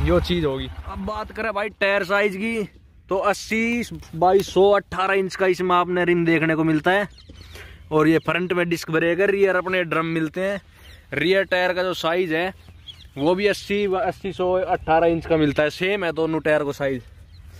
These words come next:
ठीक है भाई, एक बार seat, seat भी अपनी पूरी लंबी चौड़ी है, तीन जने मतलब आराम से बैठ जाओगे आप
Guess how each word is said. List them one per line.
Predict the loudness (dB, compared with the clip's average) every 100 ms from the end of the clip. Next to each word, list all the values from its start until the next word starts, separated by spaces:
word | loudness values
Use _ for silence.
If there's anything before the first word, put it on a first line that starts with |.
| -20 -20 -20 -20 -14
ठीक | 2 4 4
है |
भाई, | 0 -2 -6 -16 -20 -20 -20 -20 -20 -18 -18 -20 -20 -2 2
एक | 4
बार | 2
seat, | 0 0 0 0 -4 -10 -20 -20 -20 -20 -20 -20 -20 -16
seat | -2 0 2 2
भी | 2
अपनी | 2 -2
पूरी | 0 2 4
लंबी | 4 4 4
चौड़ी | 6 6 6
है, | 4
तीन | 0 -2 0
जने | 2 2
मतलब | 2 2 2
आराम | 2 2 0
से | 0
बैठ | 2 0
जाओगे | 0 -2 -2
आप | -6